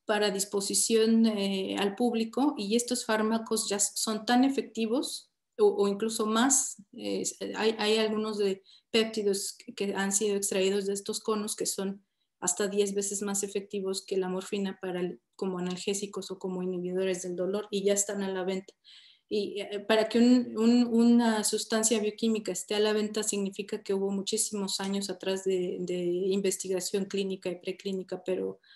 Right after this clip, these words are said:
eh, ya se ha logrado, eh, sintetizar y purificar péptidos de estos conos. Entonces, por eso, por ese sentido,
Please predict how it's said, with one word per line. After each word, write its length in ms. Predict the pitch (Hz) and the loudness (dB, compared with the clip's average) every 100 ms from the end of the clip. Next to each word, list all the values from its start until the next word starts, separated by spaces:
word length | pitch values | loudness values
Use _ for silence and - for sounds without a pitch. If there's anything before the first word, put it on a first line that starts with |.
| _ - | _ -8
eh, 300 | 185 196 190 | -4 -4 0
ya 160 | 214 | 2
se 140 | 208 208 | 2 2
ha 20 | |
logrado, 600 | 196 190 190 185 190 190 _ _ _ _ | 0 0 0 0 -2 -6 _ _ _ _
eh, 340 | 190 180 175 180 | -4 -2 0 0
sintetizar 960 | - 190 190 185 - 180 208 190 190 - | 0 -2 -4 -6 -4 -2 -2 -2 -4 -4
y 500 | 175 175 180 170 - | -4 -6 -8 -10 -2
purificar 580 | 202 185 190 - 190 185 | 0 0 -6 -6 -6 -4
péptidos 480 | 196 196 185 175 170 | -6 -4 -4 -4 -4
de 140 | 175 | -4
estos 300 | 170 - 175 | -6 -10 -14
conos. 360 | - 214 180 - | -4 -4 -4 -6
Entonces, 200 | 190 196 | -8 -4
por 140 | 196 | 0
eso, 200 | 196 214 202 - 180 _ 196 - _ | 0 0 -4 -12 -18 _ -16 -16 _
por 140 | 196 | 2
ese 160 | 214 226 | 2 2
sentido, 500 | 226 226 226 220 | 0 2 4 4